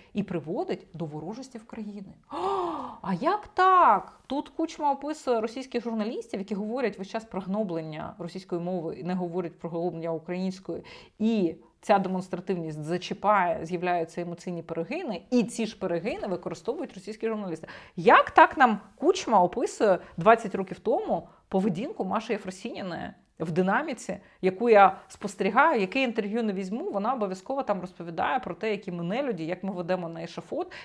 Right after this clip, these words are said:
і як українці вообще погрязли в хейті.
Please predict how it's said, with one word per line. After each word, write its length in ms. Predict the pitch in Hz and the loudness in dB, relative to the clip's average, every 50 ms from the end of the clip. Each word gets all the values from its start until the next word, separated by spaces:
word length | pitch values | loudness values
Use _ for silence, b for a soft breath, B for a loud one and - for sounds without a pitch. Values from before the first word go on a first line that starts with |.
| B | B
і 80 | - 185 | 0 2
як 180 | 208 247 - 285 | 2 4 2 2
українці 520 | 269 - - 190 185 214 269 285 - 240 | -4 -2 -2 -2 -2 -2 -4 -6 -6 -6
вообще 280 | 185 175 - - - 233 | -6 -6 -6 -6 -6 -4
погрязли 500 | 233 196 185 180 175 185 208 208 202 175 | -4 -4 -4 -4 -4 -4 -4 -4 -8 -10
в 80 | 175 | -12
хейті. 500 | - - - - 143 - - - - - | -14 -16 -14 -12 -12 -12 -14 -16 -20 -20